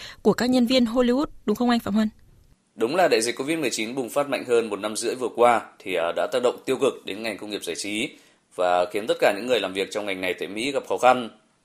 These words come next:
Speaker 2: Dịch bệnh covid mười chín đã và đang khiến hoạt động sản xuất phim bị hạn chế, nhưng, ờ, đồng thời cũng khuyến khích những cuộc đàm phán về các biện pháp phòng ngừa,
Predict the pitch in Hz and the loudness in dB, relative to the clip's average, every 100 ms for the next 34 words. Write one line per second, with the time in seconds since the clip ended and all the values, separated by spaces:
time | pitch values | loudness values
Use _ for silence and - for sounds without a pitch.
0 | _ _ - 131 135 127 151 190 175 127 | _ _ -4 -2 0 0 -2 -2 -2 -2
1 | 120 131 147 139 160 170 127 123 120 - | -4 -6 0 2 4 4 6 6 4 -2
2 | 113 139 107 - 95 90 135 - 123 110 | -4 -2 -2 -4 -6 -4 -6 -4 -6 -6
3 | 101 101 117 123 107 123 - _ _ - | -8 -8 -8 -4 -2 -2 -4 _ _ -14
4 | 101 107 101 101 107 104 120 107 95 98 | -10 -2 0 0 -2 2 4 4 0 -8
5 | 127 127 120 202 208 147 143 104 95 - | -8 -4 0 0 0 -4 -4 -2 -2 0
6 | 92 117 127 110 95 120 - - 135 117 | 0 0 -2 -2 -2 -6 -6 -8 -6 -6
7 | 95 107 110 | -4 0 2